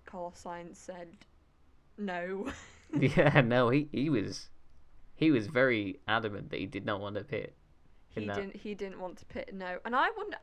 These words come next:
Speaker 1: part of me's like, did Ferrari genuinely want him to pit, or was this a bit of theatrics? Because, uh,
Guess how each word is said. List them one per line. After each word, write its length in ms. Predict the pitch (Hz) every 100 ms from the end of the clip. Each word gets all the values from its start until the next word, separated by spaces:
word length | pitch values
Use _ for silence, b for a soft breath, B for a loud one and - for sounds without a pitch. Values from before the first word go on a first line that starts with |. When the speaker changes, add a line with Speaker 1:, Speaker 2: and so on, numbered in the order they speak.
| -
Speaker 1:
part 220 | 339 330
of 60 | 427
me's 160 | 381
like, 160 | 359 311
did 140 | 302
Ferrari 340 | - 262 285 302
genuinely 500 | 220 202 196 202 202
want 200 | 190 190
him 100 | 196
to 100 | 233
pit, 220 | 254 -
or 60 | 214
was 140 | 196
this 140 | 208 214
a 80 | 226
bit 140 | 233
of 80 | 208
theatrics? 640 | 202 196 - - - - -
Because, 720 | 202 - 233 196 - 185 - - _ _ - _ _ _ _
uh, 140 | 196